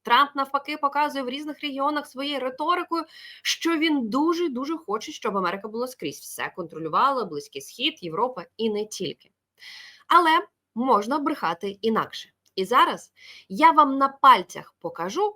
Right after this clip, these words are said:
що таке дезінформація і як Росія маніпулює заявами. Буквально вчора Дональд Трамп в інтерв'ю сказав,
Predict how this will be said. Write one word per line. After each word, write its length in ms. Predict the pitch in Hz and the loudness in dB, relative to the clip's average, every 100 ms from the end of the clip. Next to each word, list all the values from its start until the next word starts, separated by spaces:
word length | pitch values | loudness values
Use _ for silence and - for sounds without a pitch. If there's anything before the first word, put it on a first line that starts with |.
| _ | _
що 300 | - - 214 | -12 -8 -8
таке 300 | 175 - - _ - | -8 -14 -20 _ -12
дезінформація 1040 | 151 175 185 240 254 311 320 320 - 277 - - | -4 -4 -4 -4 -2 0 2 0 -4 -8 -8 -8
і 100 | 233 | -6
як 220 | 254 233 | -6 -6
Росія 500 | 233 - 262 254 240 | -8 -8 -8 -4 -4
маніпулює 1000 | 214 226 233 226 226 220 220 233 226 196 | -2 -4 -2 -6 -6 -8 -6 -4 -4 -4
заявами. 560 | 214 226 185 135 - - _ - - - - | -2 0 0 -2 -8 -16 _ -20 -20 -20 -4
Буквально 320 | 226 370 427 | 4 6 6
вчора 500 | 440 - 202 156 147 _ - | 2 2 2 2 -2 _ 0
Дональд 400 | 226 392 370 - | 4 4 0 0
Трамп 320 | 208 190 - | 0 0 -4
в 20 | |
інтерв'ю 360 | 175 - 262 370 | -8 -6 -6 -6
сказав, 520 | - 277 226 160 | -4 -4 0 -2